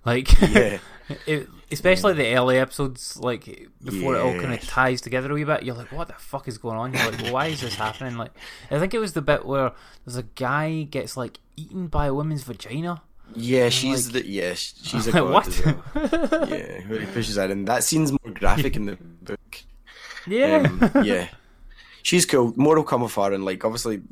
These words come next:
Speaker 2: it's not
Speaker 1: Mm.
Speaker 2: the full book yet. I think they actually pulled it back, 'cause I think this was meant to be a one-off as well, and
Speaker 1: Mm.
Speaker 2: I think they've left it. There's apparently gonna be a spin-off as well with Anansi, you know, the guy that was a spider,
Speaker 1: Mm.
Speaker 2: Orlando,
Speaker 1: Mm-hmm.
Speaker 2: whatever his name is. Uh,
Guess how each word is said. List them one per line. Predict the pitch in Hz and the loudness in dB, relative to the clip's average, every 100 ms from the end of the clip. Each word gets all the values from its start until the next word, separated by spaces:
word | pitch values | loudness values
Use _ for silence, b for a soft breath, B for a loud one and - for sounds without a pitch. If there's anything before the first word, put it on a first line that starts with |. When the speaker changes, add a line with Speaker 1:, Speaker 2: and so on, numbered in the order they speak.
| - | -16
Speaker 2:
it's | - - | -8 -4
not | 131 143 | -2 -2
Speaker 1:
Mm. | |
Speaker 2:
the | 98 | -4
full | - 120 127 | -4 -2 -2
book | 135 113 - | -4 -4 -4
yet. | 139 - - | -6 -6 -14
I | |
think | 101 127 147 | -8 -6 -2
they | 131 | -2
actually | - 113 | -4 -8
pulled | - 107 | -8 -8
it | 92 | -6
back, | 85 85 - | -4 -4 -6
'cause | 95 | -8
I | 101 | -6
think | 123 113 | -6 -6
this | 104 | -10
was | 104 98 98 | -10 -12 -10
meant | 104 101 101 | -8 -6 -6
to | 87 | -6
be | 85 | -6
a | |
one-off | 85 85 85 - | -4 -4 -4 -6
as | 87 85 | -8 -6
well, | 92 110 - B B B | -4 -6 -10 B B B
and | 95 | -6
Speaker 1:
Mm. | 98 | -4
Speaker 2:
I | |
think | 104 - | -6 -8
they've | 90 | -6
left | 95 101 123 | -6 -4 -4
it. | - | -4
There's | 107 | -4
apparently | 101 - 135 131 | -4 -2 -2 -2
gonna | 123 | -2
be | 113 | 0
a | |
spin-off | 101 - 113 120 120 | -2 -2 -2 0 -2
as | 95 | 0
well | 104 | 0
with | 113 101 | 0 -2
Anansi, | 95 101 123 147 135 | -2 -2 -2 -2 -2
you | 120 | -4
know, | 113 | -4
the | 107 | -2
guy | 101 104 | -2 -2
that | - | -2
was | 92 | -6
a | 92 | -4
spider, | - 92 110 123 120 | -2 0 0 0 -4
Speaker 1:
Mm. | - - - | -12 -14 -8
Speaker 2:
Orlando, | 92 92 101 107 101 92 87 87 _ _ _ _ - | -4 -2 -2 -2 -4 -4 -6 -8 _ _ _ _ -8
Speaker 1:
Mm-hmm. | 151 | -6
Speaker 2:
whatever | - 95 107 | -4 -6 -6
his | 110 104 | -6 -4
name | 107 110 | -4 -4
is. | 107 - - _ _ _ | -6 -10 -14 _ _ _
Uh, | - | -12